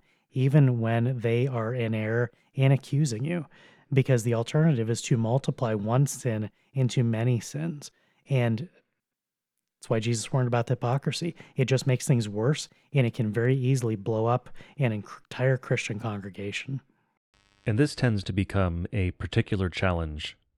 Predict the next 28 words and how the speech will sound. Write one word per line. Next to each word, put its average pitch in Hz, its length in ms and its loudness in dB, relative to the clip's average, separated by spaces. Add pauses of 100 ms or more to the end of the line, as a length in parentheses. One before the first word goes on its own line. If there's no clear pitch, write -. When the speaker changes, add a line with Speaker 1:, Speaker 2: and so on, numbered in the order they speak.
(340)
Speaker 2:
when 87 540 -4 (1200)
that 104 220 0
initial 98 380 0
party, 85 520 -4 (160)
the 101 100 -4
first 123 380 -2
man 101 260 0
who 92 140 -4
comes 90 460 -4
to 123 220 -4
you 101 360 0
to 92 100 -6
tell 110 260 -2
you 80 360 -6 (600)
that 98 300 -2
he 135 180 2
believes 92 400 0
you 95 120 -4
are 85 120 -2
sinning, 85 480 -4 (1300)
either 101 300 4
has 120 420 2
or 104 180 -2
believes 101 560 -2
that 98 140 -6
he 95 140 -4
has 80 560 -8 (520)
a 95 340 -2